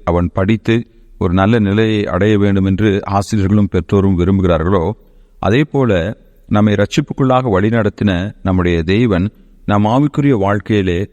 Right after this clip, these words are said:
முதிர்ந்து அவருக்காக பயன்பட வேண்டும் என்று விரும்புகிறார். நாம் வேதத்தை கற்றுக்கொள்கிறவர்களாக மாத்திரமல்ல, வேதத்தை பிறருக்கு போதிக்கிறவர்களாக மாற வேண்டும், பிறரை சத்தியத்திற்குள்ளாக வழிநடத்துகிறவர்களாக மாற வேண்டும். வேதத்தின் ஆழ்ந்த ரகசியங்களை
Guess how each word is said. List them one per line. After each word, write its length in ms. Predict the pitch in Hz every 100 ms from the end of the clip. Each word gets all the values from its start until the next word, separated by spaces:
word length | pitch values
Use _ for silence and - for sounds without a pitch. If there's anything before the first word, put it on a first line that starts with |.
| _
முதிர்ந்து 800 | - 90 92 123 131 95 82 120 _ - _
அவருக்காக 600 | - 90 110 - 117 113
பயன்பட 520 | 107 92 101 107 104
வேண்டும் 280 | 98 95 95
என்று 460 | 98 90 95 95 -
விரும்புகிறார். 580 | 87 87 85 87 90 85 - _ _ - -
நாம் 200 | 101 98
வேதத்தை 400 | 107 113 110 101
கற்றுக்கொள்கிறவர்களாக 840 | 101 - 107 101 101 98 98 92 90
மாத்திரமல்ல, 800 | 85 90 - 104 92 98 95 - - _ - -
வேதத்தை 360 | 117 139 139
பிறருக்கு 400 | 120 110 107 - -
போதிக்கிறவர்களாக 960 | 123 147 147 135 127 120 110 110 123 160 -
மாற 400 | - 90 92 95
வேண்டும், 360 | 92 92 92 - - -
பிறரை 260 | 107 104 101
சத்தியத்திற்குள்ளாக 760 | 107 - 143 131 120 120 117
வழிநடத்துகிறவர்களாக 840 | 101 101 127 120 131 120 113 110 104
மாற 380 | 101 85 90 92
வேண்டும். 300 | 92 90 85 _ _ _ _
வேதத்தின் 440 | 101 139 156 151 127
ஆழ்ந்த 800 | 104 104 123 139 156 147 135 76
ரகசியங்களை 1000 | 92 98 123 - 127 113 120 113 113